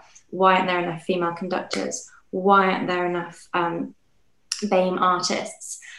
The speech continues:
And a lot of it i-, is, um, I mean, there's a whole myriad of things that I am not qualified to talk about, but, um, education, uh, is such a huge part. So if you've been, if you say that maybe in the last ten years there has been a, a,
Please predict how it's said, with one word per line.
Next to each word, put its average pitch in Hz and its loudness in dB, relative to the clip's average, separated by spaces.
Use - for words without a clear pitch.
And 202 6
a 202 8
lot 202 8
of 214 4
it 220 2
i-, 185 0
is, 175 -2
um, 170 -2
I 175 -4
mean, 170 -4
there's 170 -4
a 175 4
whole 190 4
myriad 202 8
of - -12
things - -6
that - 0
I 160 -2
am 170 -6
not 180 -4
qualified - -8
to - -4
talk 180 -6
about, - -4
but, - 0
um, - 0
education, 196 -2
uh, 175 2
is 180 2
such - -2
a 180 -6
huge 190 0
part. 185 2
So - 0
if 196 0
you've 202 0
been, 196 4
if 220 -2
you 196 -4
say 170 0
that - -2
maybe 180 0
in 180 0
the 185 0
last 185 2
ten 185 -2
years 170 -2
there 175 -2
has 190 2
been 175 0
a, 175 -4
a, 175 -8